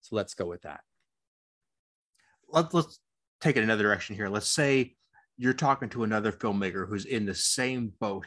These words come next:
Speaker 2: here.
Speaker 1: Okay.
Speaker 2: They have a hard drive full of footage and a couple versions of the script,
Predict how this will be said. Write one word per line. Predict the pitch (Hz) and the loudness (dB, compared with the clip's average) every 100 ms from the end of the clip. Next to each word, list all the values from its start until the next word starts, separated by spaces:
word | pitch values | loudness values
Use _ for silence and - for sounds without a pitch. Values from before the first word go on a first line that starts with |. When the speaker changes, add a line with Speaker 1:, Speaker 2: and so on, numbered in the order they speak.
| - | -12
Speaker 2:
here. | 90 85 85 - _ 113 | -12 -8 -10 -12 _ 0
Speaker 1:
Okay. | 117 117 - _ _ - | 2 0 -2 _ _ -2
Speaker 2:
They | 113 | 0
have | - 127 135 131 | 2 4 6 6
a | |
hard | 110 123 135 139 135 | 2 2 4 4 4
drive | 127 120 | 2 2
full | - 127 | 0 -4
of | 110 - | -4 -2
footage | 127 117 110 | 0 0 0
and | 110 95 | -4 -6
a | |
couple | - 131 123 113 | -4 -4 -2 0
versions | 117 110 107 | 0 -2 -6
of | 104 | -8
the | 98 | -6
script, | - - 113 110 | -6 -2 -2 -2